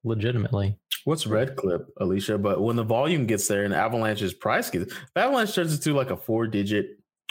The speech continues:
Speaker 2: uh, token per, then of course,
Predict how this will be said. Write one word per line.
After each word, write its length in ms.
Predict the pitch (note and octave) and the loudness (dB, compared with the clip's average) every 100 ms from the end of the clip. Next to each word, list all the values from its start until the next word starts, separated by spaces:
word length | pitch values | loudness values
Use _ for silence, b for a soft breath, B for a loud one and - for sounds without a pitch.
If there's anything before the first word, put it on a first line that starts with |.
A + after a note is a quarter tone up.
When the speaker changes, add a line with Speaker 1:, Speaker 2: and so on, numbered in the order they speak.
| - | -6
Speaker 2:
uh, 360 | G#2 F#2+ F2 E2+ | -2 0 0 -2
token 500 | - G2 G2 C3 C#3 - _ - - _ | -2 -2 0 -2 -4 -10 _ -20 -20 _
per, 360 | G#2+ G2+ F3+ - B B B _ | -2 0 -2 -8 B B B _
then 120 | C#3 | 0
of 80 | C#3+ | 0
course, 460 | C3+ G#3 A2 - - | 0 0 0 -4 -10